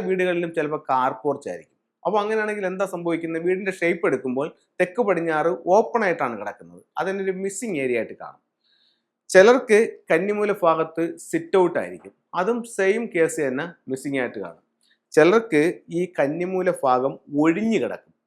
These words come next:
ഒഴിഞ്ഞു കിടക്കുമെന്ന് വെച്ചാൽ എങ്ങനെ ഒഴിഞ്ഞു കിടക്കും? ഇപ്പോൾ അവര് തെക്ക് ഒരു സ്ട്രെയിറ്റ് ലൈൻ വരച്ചു, അപ്പോൾ എന്നിട്ട് ആ ലൈനിൽ നിന്ന് ഉള്ളിലോട്ട് കയറ്റിയിട്ടായിരിക്കും കന്നിമൂലയിലെ റൂം പണിഞ്ഞിരിക്കുന്നത്. അതിൽ നിന്നും വെളിയിലേക്ക് വന്നിട്ട് അവരുടെ സിറ്റ് ഔട്ട് ഉണ്ടായിരിക്കും. ഞാൻ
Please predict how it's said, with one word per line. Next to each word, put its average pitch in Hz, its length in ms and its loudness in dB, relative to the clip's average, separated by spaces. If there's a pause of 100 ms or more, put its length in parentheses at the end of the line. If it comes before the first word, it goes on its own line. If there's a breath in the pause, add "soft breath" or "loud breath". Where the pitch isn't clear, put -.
ഒഴിഞ്ഞു 208 240 0
കിടക്കുമെന്ന് 175 380 -2
വെച്ചാൽ 165 220 -4
എങ്ങനെ 180 220 -4
ഒഴിഞ്ഞു 160 220 -2
കിടക്കും? 135 300 -2 (340)
ഇപ്പോൾ 226 180 4
അവര് 208 200 4 (160)
തെക്ക് 202 260 -2 (120)
ഒരു 196 120 8 (140)
സ്ട്രെയിറ്റ് 180 420 4
ലൈൻ 135 220 4
വരച്ചു, - 280 -8 (220)
അപ്പോൾ 185 160 2 (100)
എന്നിട്ട് 185 300 0 (360)
ആ 196 40 8 (240)
ലൈനിൽ 175 440 6
നിന്ന് 139 220 0 (380)
ഉള്ളിലോട്ട് 214 560 4
കയറ്റിയിട്ടായിരിക്കും 123 760 -4 (140)
കന്നിമൂലയിലെ 127 640 0
റൂം 113 260 -4
പണിഞ്ഞിരിക്കുന്നത്. 92 560 -16 (320)
അതിൽ 180 240 2
നിന്നും 202 180 -4 (100)
വെളിയിലേക്ക് 185 480 4 (100)
വന്നിട്ട് 143 320 0 (180)
അവരുടെ 135 320 -6
സിറ്റ് 139 240 -10
ഔട്ട് 127 180 -6
ഉണ്ടായിരിക്കും. 92 380 -16 (100)
ഞാൻ 185 240 -2